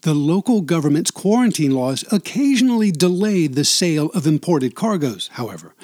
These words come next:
and thus had the potential to reduce or even spoil expected profits. In response to these conditions,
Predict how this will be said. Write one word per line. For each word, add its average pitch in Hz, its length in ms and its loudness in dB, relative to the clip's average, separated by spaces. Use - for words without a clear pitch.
and 196 240 0
thus 240 240 2
had 208 340 -2
the 294 80 0
potential 196 600 0
to - 140 -2
reduce 160 640 -2
or 220 160 0
even 262 300 2
spoil 190 760 -2
expected - 600 -8
profits. - 480 -6
In 185 180 2
response 220 540 0
to 156 100 -4
these 127 200 -4
conditions, - 500 -8